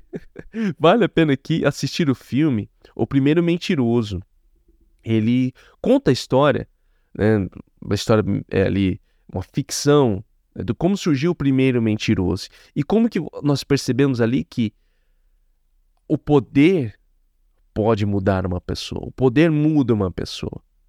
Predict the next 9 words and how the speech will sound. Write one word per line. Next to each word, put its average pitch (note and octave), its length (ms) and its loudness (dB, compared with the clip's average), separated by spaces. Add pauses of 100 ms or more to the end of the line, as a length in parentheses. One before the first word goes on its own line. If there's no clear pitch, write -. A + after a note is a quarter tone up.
(240)
Mesmo D3 300 2
uma D3+ 60 2
pessoa C#3 300 0
que - 100 -16 (140)
aparentemente A#2+ 720 0
seja A2 220 0
mais A2+ 420 2
humilde A2 480 2
possível, - 640 -6